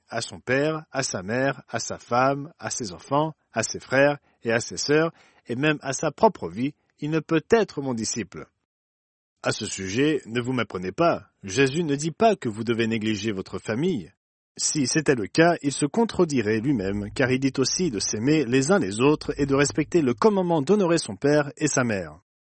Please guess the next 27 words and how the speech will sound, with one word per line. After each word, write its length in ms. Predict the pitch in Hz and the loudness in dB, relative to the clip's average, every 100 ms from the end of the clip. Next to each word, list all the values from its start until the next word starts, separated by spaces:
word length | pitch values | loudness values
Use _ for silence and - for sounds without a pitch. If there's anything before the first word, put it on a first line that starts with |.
| 107 | -12
Il 100 | 98 | 0
parle 320 | 127 117 98 | 4 4 2
plutôt 320 | 123 110 131 | -4 -2 -2
de 100 | 101 | -2
l'aimer 380 | 92 107 120 110 | -4 -2 -2 -2
lui, 480 | 95 117 226 185 - _ _ - | -2 2 2 2 -4 _ _ -2
plus 400 | 240 202 - - | 2 2 -2 0
qu'eux. 340 | 208 247 151 - _ _ _ _ _ | 4 4 2 -2 _ _ _ _ _
Il 140 | 131 143 | -8 2
doit 160 | 156 | 2
passer 360 | - 147 160 143 - | 2 0 0 -2 2
en 220 | 220 226 | 4 2
premier 560 | - 165 131 110 110 - | 2 0 2 -2 -4 -6
dans 260 | 98 180 | 2 4
la 160 | 214 185 | 4 2
vie 220 | 156 170 | 2 -2
de 80 | 127 | 0
ses 160 | - | 0
disciples, 500 | 170 - - 139 143 139 _ _ | 0 0 -4 -2 -2 -6 _ _
avant 380 | - 151 156 190 | 2 2 4 0
leurs 180 | 156 135 | 2 0
propres 460 | - 190 208 - 160 | 2 4 4 4 2
parents, 540 | 131 110 87 92 117 | 4 2 2 -6 -8
frères 520 | - - 107 113 131 131 | -12 -2 2 4 2 -2
et 140 | 113 | -4
sœurs, 580 | 120 - 95 101 113 117 | -4 -2 -2 -2 -2 -6
conjoints 680 | - 123 98 95 92 110 135 | -4 -2 -2 -2 0 0 -2